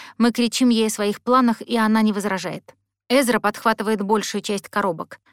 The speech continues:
Я беру остальные и направляюсь за ним по широкой грунтовой дороге, которая ведет к дому Родригесов. Это темно-коричневый коттедж, меньше других соседских домов и стоит далеко от дороги. Я никогда раньше не видела его вблизи.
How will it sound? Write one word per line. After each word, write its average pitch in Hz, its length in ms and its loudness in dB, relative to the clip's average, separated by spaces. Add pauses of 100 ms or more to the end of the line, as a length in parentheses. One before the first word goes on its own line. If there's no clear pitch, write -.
Я 226 160 4
беру 214 200 2
остальные 202 540 0
и - 40 4
направляюсь 214 500 0
за 208 100 -2
ним 233 220 4
по 220 80 -2
широкой 220 580 -2
грунтовой 208 540 0
дороге, 180 480 -2 (220)
которая 196 320 -2
ведет 196 300 0
к 202 100 -4
дому 185 260 0
Родригесов. 185 720 -6 (180)
Это 240 240 0
темно-коричневый 247 840 0
коттедж, 196 540 -6
меньше 214 340 2
других 202 360 -2
соседских 196 560 -4
домов 220 380 2 (240)
и 214 100 -2
стоит 226 340 0
далеко 202 380 0
от 190 120 -2
дороги. 175 480 -6 (720)
Я 208 200 2
никогда 208 380 0
раньше 196 320 -2
не 196 120 0
видела 180 260 -4
его 180 300 -2
вблизи. 175 560 -6